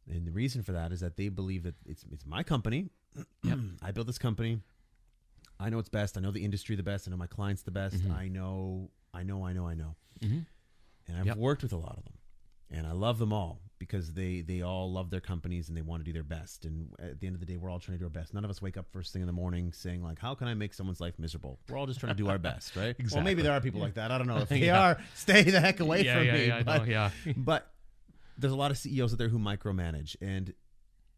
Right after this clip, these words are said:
Speaker 1: I never realized this 'cause I know that there's a lot of micromanagers, but I never realized this. But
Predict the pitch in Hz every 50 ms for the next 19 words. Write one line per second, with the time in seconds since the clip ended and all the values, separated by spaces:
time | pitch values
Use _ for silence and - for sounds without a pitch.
0 | _ _ _ - 110 113 113 127 139 175 160 131 117 123 127 131 123 113 101 92
1 | 87 87 82 87 90 87 - - - - 107 107 113 123 127 127 123 123 110 117
2 | 110 107 104 95 95 95 - 98 90 90 87 92 92 - 90 92 95 107 117 139
3 | 127 110 107 104 95 90 87 - 85 82 - - - 85 -